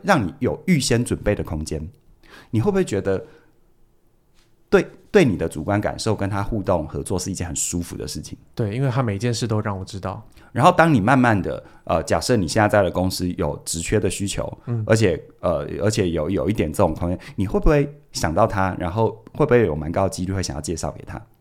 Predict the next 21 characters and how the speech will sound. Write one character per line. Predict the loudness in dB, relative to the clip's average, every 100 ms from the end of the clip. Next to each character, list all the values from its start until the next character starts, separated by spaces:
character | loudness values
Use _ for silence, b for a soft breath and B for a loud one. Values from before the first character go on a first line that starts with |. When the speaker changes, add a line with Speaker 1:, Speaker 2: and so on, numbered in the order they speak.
| _ -8
Speaker 2:
对， | -8 -8 -10
有。 | -8 -8 -10 b b b
Speaker 1:
对， | 0 0 B
我， | 0
我 | 2 4
不 |
是 | 4
说 | 6 6
这 | 6
件 | 4
事 | 2 0
一 | -2
定 | 2 4
会 | 4
发 | 2
生， | 2 0
我 |
要 | 0
说 | 2 4
的 | 4
是， | 2